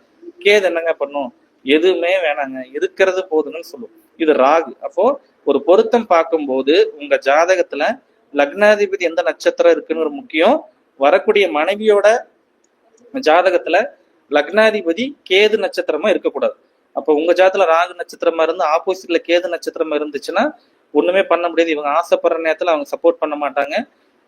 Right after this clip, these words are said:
இவங்க நினைக்கிறத அவங்க செய்ய மாட்டாங்க. இவங்க ஆன்மீகம், கோயில், குளம்னு அந்த கேது இழுக்கும். ராகு அங்கெல்லாம் வேணாமா, படத்துக்கு போலாவா, எங்க இங்க போலாவா, என்னடி கோவில் கோவில்னு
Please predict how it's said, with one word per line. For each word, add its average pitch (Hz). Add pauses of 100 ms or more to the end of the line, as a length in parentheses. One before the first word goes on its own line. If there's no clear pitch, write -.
இவங்க 185
நினைக்கிறத 185
அவங்க 170
செய்ய 160
மாட்டாங்க. 143 (440)
இவங்க 143
ஆன்மீகம், 170
கோயில், 165
குளம்னு 151
அந்த 147
கேது 165
இழுக்கும். 147 (300)
ராகு 185 (340)
அங்கெல்லாம் 147
வேணாமா, 165
படத்துக்கு 156
போலாவா, 139
எங்க 143
இங்க 156
போலாவா, 139
என்னடி 165
கோவில் 156
கோவில்னு 147